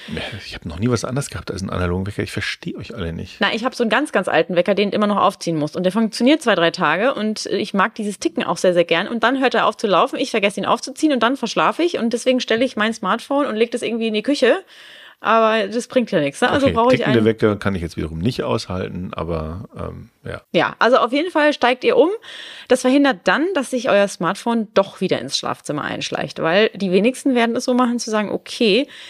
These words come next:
Speaker 2: ich lege mein Smartphone mit Weckerfunktion in den Flur, weil dann muss ich ja aufstehen.“ Das werden die wenigsten tun. Ähm, und es ist tatsächlich auch so, dass man viel, also dass viele Leute, die den, äh, Wecker vom Smartphone benutzen, tatsächlich die ersten Minuten des Tages direkt mit dem Handy verbringen. Also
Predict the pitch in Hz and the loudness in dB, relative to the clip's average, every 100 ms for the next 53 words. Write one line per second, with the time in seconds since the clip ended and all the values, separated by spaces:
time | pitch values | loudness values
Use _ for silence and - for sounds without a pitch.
0 | - - - 220 208 190 170 165 - 151 | -20 -14 0 0 2 -2 -2 -2 -2 -2
1 | - 156 151 170 165 160 - 156 156 185 | 0 -2 -2 -4 -4 -6 -12 -2 0 0
2 | 170 165 - 156 - 160 131 139 - 302 | -4 -4 0 -2 0 0 0 -2 0 4
3 | 254 175 147 151 147 214 302 175 151 156 | 4 2 -4 -6 -4 0 0 0 -4 -4
4 | - 104 - - 202 294 285 254 254 240 | -2 -4 -6 -4 -2 -4 -4 -2 0 0
5 | 185 208 - 170 - 302 392 - - - | 0 -2 -4 -2 2 2 2 -10 -16 -18
6 | - - - 226 220 233 240 - 254 302 | -20 -12 2 4 4 2 -2 4 4 4
7 | - 240 233 226 226 220 185 247 240 - | 0 -2 0 2 2 2 0 2 2 2
8 | 214 208 - - - - 285 302 - 202 | -2 -4 -8 -20 -12 4 6 6 4 2
9 | 185 196 294 294 233 220 220 202 220 220 | 2 2 4 6 6 4 2 -4 0 2
10 | 190 190 190 - 196 180 165 160 214 240 | 2 0 -4 -4 -2 0 2 0 -2 -6
11 | 185 180 196 208 285 214 190 180 196 - | -8 -8 -4 -2 -2 -2 0 -2 -4 -4
12 | 240 269 214 214 202 202 - 170 226 - | -4 -4 -2 -2 -2 -4 0 2 2 -2
13 | 269 233 220 226 262 226 208 - - 165 | -2 0 2 2 2 0 -4 -6 -4 0
14 | 175 202 240 269 - 160 170 185 - 202 | 0 2 2 0 -2 0 0 0 -6 -4
15 | 208 226 220 - 143 127 98 - - 165 | -2 0 0 -2 -4 -4 -4 -8 -4 2
16 | 180 170 | 6 6